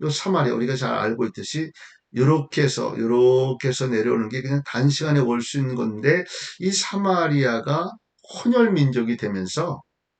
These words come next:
"우리는 이들을 개취급한다." 이런 마음으로 "여기 땅도 가고 싶잖아." 그래서 어딜로 돌아오면 이렇게 돌아와서 예루살렘으로 가곤 했다 하는 그런 내용이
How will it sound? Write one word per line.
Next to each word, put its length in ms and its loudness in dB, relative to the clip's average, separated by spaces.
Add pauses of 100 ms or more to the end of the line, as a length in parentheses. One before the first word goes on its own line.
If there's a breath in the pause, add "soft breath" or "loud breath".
(220)
"우리는 260 2
이들을 220 -4
개취급한다." 720 -6
이런 260 4
마음으로 500 0 (380 loud breath)
"여기 260 -2
땅도 380 0
가고 220 -4
싶잖아." 680 -8
그래서 640 0 (280)
어딜로 400 -2
돌아오면 380 -8
이렇게 840 -8
돌아와서 760 -6 (320 loud breath)
예루살렘으로 920 -2
가곤 320 -10
했다 280 -10 (200)
하는 240 -10
그런 240 -8
내용이 520 -8